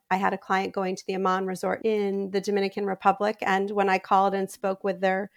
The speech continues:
head of sales, they ended up giving my client an extra night free, and they included her lunch and her dinner every day and upgraded her room and just give them a little bit, you know, better treatment than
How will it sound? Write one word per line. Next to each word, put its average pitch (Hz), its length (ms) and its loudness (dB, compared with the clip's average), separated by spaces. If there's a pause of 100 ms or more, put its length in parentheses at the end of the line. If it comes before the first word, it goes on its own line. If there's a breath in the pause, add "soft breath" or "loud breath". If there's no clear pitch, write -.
(120)
head 202 180 2
of 196 80 -2
sales, 202 640 0
they 202 340 0
ended 202 380 -4
up 196 180 2 (460)
giving 214 260 2
my 202 120 0
client 196 420 0
an 190 140 -2
extra - 340 -2
night 190 260 -2
free, 262 580 4
and 185 300 0
they 190 120 0
included 190 480 0
her 196 160 0
lunch 196 340 2
and 208 120 0
her 180 100 0
dinner 240 340 4
every 233 300 4
day 208 460 4
and 180 120 -2
upgraded 185 540 0
her 180 180 2
room 226 540 6 (200 soft breath)
and 226 200 2
just - 460 0 (260)
give 262 240 2
them 233 320 6
a 220 80 0
little 226 220 2
bit, 214 280 2 (160)
you 233 140 4
know, 180 240 0 (160)
better 214 200 4
treatment 233 520 0
than 208 400 2